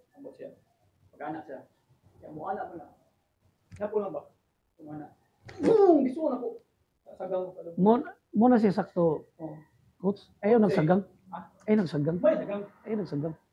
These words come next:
Speaker 1: Kung, kung sa among, kung batis kayo, mamabutang yung tuloy mo, nga, mo na yung mong bunal,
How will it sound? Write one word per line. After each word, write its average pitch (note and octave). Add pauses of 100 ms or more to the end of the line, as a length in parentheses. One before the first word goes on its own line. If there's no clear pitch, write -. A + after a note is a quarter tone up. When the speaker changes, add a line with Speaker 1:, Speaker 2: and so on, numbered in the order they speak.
(800)
Speaker 1:
Kung, C#4+
kung C4
sa B3+
among, C#4+
kung A3+
batis B3+
kayo, A#3+
mamabutang B3+
yung B3
tuloy A#3
mo, G#3
nga, D#3+
mo G3
na B3+
yung B3
mong A#3+
bunal, A3+